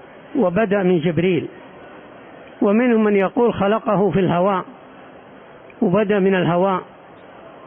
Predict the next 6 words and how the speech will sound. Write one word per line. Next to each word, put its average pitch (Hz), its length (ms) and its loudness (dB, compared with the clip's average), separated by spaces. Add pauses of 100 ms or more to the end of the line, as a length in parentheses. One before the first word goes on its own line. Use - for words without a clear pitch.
(520)
ومنهم 233 400 2
من 220 140 2
يقول 208 420 0
أن 202 180 2
الله 208 260 2
يخلقه 226 760 0